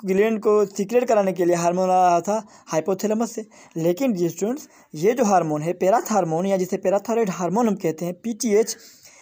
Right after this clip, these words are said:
ये स्टिमुलेट होता है ब्लड में मौजूद कैल्शियम की लेवल की वजह से। मीन जब ब्लड के अंदर कैल्शियम की लोवल, लेवल जो है वो डियर स्टूडेंट्स लो होना शुरू हो जाएगी, तब ये हार्मोन सीक्रेट होता है।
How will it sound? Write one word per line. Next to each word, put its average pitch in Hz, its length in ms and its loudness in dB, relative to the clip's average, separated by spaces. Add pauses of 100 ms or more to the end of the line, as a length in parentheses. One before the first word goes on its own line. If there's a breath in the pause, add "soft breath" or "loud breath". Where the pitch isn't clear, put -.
(200 loud breath)
ये 254 520 2
स्टिमुलेट 254 520 0
होता 196 300 4
है 220 480 4
ब्लड 208 600 0
में 208 180 2
मौजूद 190 560 0
कैल्शियम 196 460 0
की 202 340 -2
लेवल 180 460 2 (500)
की 170 100 -2
वजह 143 220 -2
से। - 160 -16 (880 soft breath)
मीन 208 140 0
जब 175 220 0
ब्लड 196 260 2
के 240 100 -2
अंदर 180 240 0
कैल्शियम 185 400 -2
की 214 120 -6
लोवल, 196 420 0 (180)
लेवल 175 320 0
जो 180 120 -2
है 170 140 0
वो 160 100 -2
डियर 160 160 -4
स्टूडेंट्स 190 320 -10 (240 loud breath)
लो 185 320 2
होना 202 220 2
शुरू 151 240 -4
हो 151 100 -2
जाएगी, 160 520 -2 (300 loud breath)
तब 240 180 4
ये 175 160 2
हार्मोन 160 520 0
सीक्रेट 175 520 -2
होता 156 320 -4
है। - 380 -4